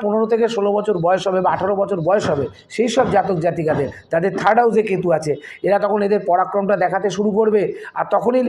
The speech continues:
বাড়ির লোকেদের সাথে এদের গণ্ডগোল হবে এবং এখান থেকে এদের স্থান ত্যাগ করতে হবে। তবে এখানে কোনো চারটে খানার কিন্তু কোনো সম্বন্ধ নেই, পাগলাখানা, ডাক্তারখানা, জেলখানা, পায়খানা,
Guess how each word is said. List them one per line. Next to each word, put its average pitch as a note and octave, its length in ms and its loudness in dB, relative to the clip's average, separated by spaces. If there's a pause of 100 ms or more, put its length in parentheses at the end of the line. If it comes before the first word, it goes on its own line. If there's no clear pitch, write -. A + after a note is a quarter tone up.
বাড়ির F3 200 2
লোকেদের E3+ 320 -2
সাথে D#3+ 240 -6
এদের F#3 180 -4
গণ্ডগোল A#2+ 420 -4
হবে A2+ 140 -6 (220)
এবং F#3+ 200 0
এখান G#3+ 220 0
থেকে B3+ 240 0
এদের B3+ 160 2 (400)
স্থান G3+ 340 0 (440)
ত্যাগ E3 220 0
করতে C3+ 260 -2
হবে। A2+ 180 -6 (300)
তবে A3 180 6
এখানে A#3 260 4
কোনো B3 200 0 (400)
চারটে A#3 260 2
খানার A#3 460 0
কিন্তু F#3+ 300 -2
কোনো A3 260 -2
সম্বন্ধ D#3 440 -4
নেই, B2+ 180 -12 (480)
পাগলাখানা, G3+ 480 0
ডাক্তারখানা, G3 560 0
জেলখানা, F#3+ 400 -2
পায়খানা, B2+ 380 -4